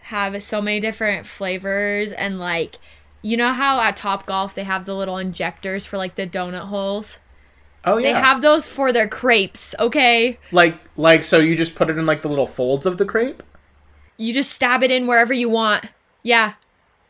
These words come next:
Speaker 1: Oh my gosh, it's so good. And then they put, like, ice cream with it for some of 'em 'cause they're, like,
Speaker 2: That
Speaker 1: sweet.
Speaker 2: sounds delicious.
Speaker 1: Oh my gosh. And their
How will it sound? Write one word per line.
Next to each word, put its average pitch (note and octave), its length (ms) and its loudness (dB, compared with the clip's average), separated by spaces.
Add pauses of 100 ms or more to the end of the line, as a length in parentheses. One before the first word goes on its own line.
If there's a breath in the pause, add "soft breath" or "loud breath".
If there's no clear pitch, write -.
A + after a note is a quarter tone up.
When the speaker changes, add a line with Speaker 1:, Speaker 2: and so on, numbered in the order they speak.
Speaker 1:
Oh B3 200 0
my C4 160 2
gosh, A3 300 0
it's A3+ 180 -4
so A#3+ 200 0
good. A3 140 0
And A3 160 -4
then A3+ 100 -4
they A#3+ 100 -2
put, A#3+ 160 -6
like, A#3 140 -2
ice G#3 260 -4
cream A#3+ 240 -6
with A#3 160 -6
it G#3+ 140 -4
for A#3+ 120 -8
some A3 260 -6
of A3+ 120 -4
'em A3+ 180 -4
'cause G#3+ 240 -8
they're, G3 160 -6
like, F#3 200 -8
Speaker 2:
That G#3+ 160 -8
Speaker 1:
sweet. G3 320 -8
Speaker 2:
sounds - 180 -16
delicious. - 460 -16
Speaker 1:
Oh A#3+ 480 4
my A3+ 180 -4
gosh. G3+ 260 -4
And A3 220 -2
their A#3 300 0